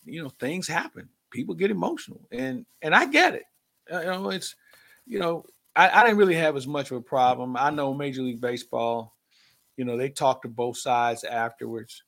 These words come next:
And then we had the issue in Chicago with Ollie and, uh, uh, Lipka, who's a really good umpire.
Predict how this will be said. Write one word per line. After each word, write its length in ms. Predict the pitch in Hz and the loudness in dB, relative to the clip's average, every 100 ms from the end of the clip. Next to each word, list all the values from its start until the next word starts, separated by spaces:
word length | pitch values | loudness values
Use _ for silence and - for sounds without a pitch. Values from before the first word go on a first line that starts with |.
| _ _ _ _ | _ _ _ _
And 140 | 127 127 | -8 -4
then 120 | 139 | -2
we 140 | 135 | -2
had 180 | 131 127 | 0 0
the 160 | 127 127 | -2 -4
issue 280 | 127 - 123 | -6 -6 -8
in 60 | |
Chicago 760 | 110 110 - 123 120 120 120 113 | -10 -12 -4 0 0 -2 -4 -2
with 160 | 117 | -4
Ollie 680 | 110 120 120 120 113 113 117 | -2 -2 0 -2 -8 -10 -10
and, 200 | 110 107 | -10 -8
uh, 260 | 107 104 107 _ _ _ _ _ _ _ | -8 -8 -12 _ _ _ _ _ _ _
uh, 260 | 120 110 110 110 _ _ _ | -8 -6 -8 -14 _ _ _
Lipka, 400 | 135 151 - 120 - _ _ _ _ | -4 -4 -8 -12 -14 _ _ _ _
who's 240 | - 160 | 2 4
a 80 | 139 | 4
really 240 | 143 160 | 2 2
good 200 | 143 135 | 2 0
umpire. 460 | 131 160 151 113 - | 2 0 0 -4 -4